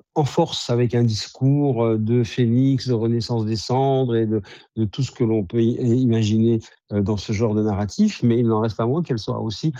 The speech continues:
beaucoup plus exposée. On le comprend, on l'entend d'ores et déjà avec déjà tous les, ces opposants que vous avez donc, euh, vous avez diffusé les extraits, euh, ces angles d'attaque ne vont pas cesser. Et de ce point de vue-là, il y a un danger sur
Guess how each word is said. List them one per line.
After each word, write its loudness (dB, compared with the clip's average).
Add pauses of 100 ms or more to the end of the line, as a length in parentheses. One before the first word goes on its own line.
(260)
beaucoup -2
plus -2
exposée. 0
On 2
le 2
comprend, -2
on -2
l'entend 0
d'ores -2
et 0
déjà -2
avec -2
déjà -4
tous -6
les, -2 (320)
ces 0
opposants 2
que -6
vous 0
avez 0
donc, -4 (100)
euh, 0 (320)
vous 0
avez 2
diffusé 0
les 2
extraits, -2 (260)
euh, -2
ces -2
angles 2
d'attaque 0
ne 2
vont 2
pas 2
cesser. 0 (300)
Et -2
de 2
ce -4
point 0
de 0
vue-là, 0 (240)
il -2
y 4
a 4
un 2
danger 2 (200)
sur -2